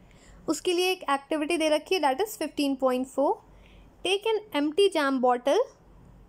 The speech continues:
आपको क्या लेना है, एक जैम का बॉटल होता है ना, खाली जैम बॉटल आप उस ले लीजिए। Take a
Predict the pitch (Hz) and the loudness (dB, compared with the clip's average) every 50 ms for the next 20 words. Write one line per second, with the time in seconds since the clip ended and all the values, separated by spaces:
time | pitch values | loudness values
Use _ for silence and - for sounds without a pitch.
0 | - - 285 277 285 - 311 311 311 339 320 311 311 320 302 302 339 427 466 440 | -8 -2 -2 -2 -2 -2 -4 -2 0 0 0 0 0 -2 0 0 0 0 0 -2
1 | - - 285 294 285 - - 269 247 285 277 262 269 285 285 320 285 285 269 277 | -2 -2 -2 -2 -2 -4 -4 -2 0 0 0 0 0 -2 -2 0 0 0 0 0
2 | 320 302 285 277 302 370 494 554 - 339 285 277 285 294 262 277 277 285 269 277 | 0 0 0 0 0 -2 -4 -2 0 0 0 0 0 0 0 0 0 2 2 2
3 | 262 262 277 285 285 277 277 285 277 - 277 269 269 262 262 269 254 311 392 494 | 2 2 0 0 0 0 -2 -4 -6 -2 0 0 2 2 0 -2 0 -2 -4 -4
4 | - - - - - - - - - - - - - - 339 381 403 415 453 | -4 -8 -20 -20 -20 -20 -20 -20 -20 -20 -20 -18 -8 -4 -4 -4 -2 -2 -4